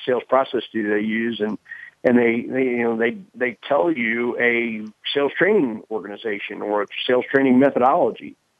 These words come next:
Um, you know, and you say, "What's your sales process?" And they say, "Miller Heiman," uh, just as an example, and, and certainly there are others.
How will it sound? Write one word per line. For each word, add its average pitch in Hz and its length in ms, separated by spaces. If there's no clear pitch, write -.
Um, 110 480
you 123 100
know, 113 100
and 117 80
you 117 60
say, 123 160
"What's 135 260
your 131 100
sales 131 280
process?" 135 380
And 117 100
they 110 160
say, 120 80
"Miller 131 320
Heiman," 127 380
uh, 110 60
just 143 220
as 117 140
an 117 100
example, 107 580
and, 113 180
and 104 300
certainly 101 280
there 98 180
are 104 80
others. 110 280